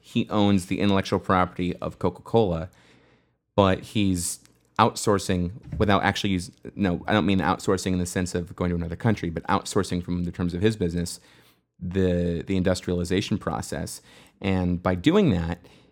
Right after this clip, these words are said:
he's cutting down costs for himself. They're actually the ones taking on the risk of that, but he's also reaping all the benefits.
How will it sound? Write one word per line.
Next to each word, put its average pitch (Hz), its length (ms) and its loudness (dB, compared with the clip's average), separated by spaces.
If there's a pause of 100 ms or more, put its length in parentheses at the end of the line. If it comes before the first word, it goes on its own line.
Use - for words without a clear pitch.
(100)
he's 127 340 2
cutting 120 200 6
down 95 180 4
costs 101 320 2
for 95 100 -4
himself. 113 600 0 (420)
They're 127 220 6
actually 107 380 2 (200)
the 92 280 -2
ones 95 220 4
taking 98 340 0
on 85 140 2
the 82 60 -2
risk 117 260 2
of 87 120 -2
that, 80 280 -4 (140)
but - 140 -6
he's 117 220 2
also 104 240 4
reaping 95 280 0
all 90 100 2
the 87 80 -2
benefits. 87 560 -4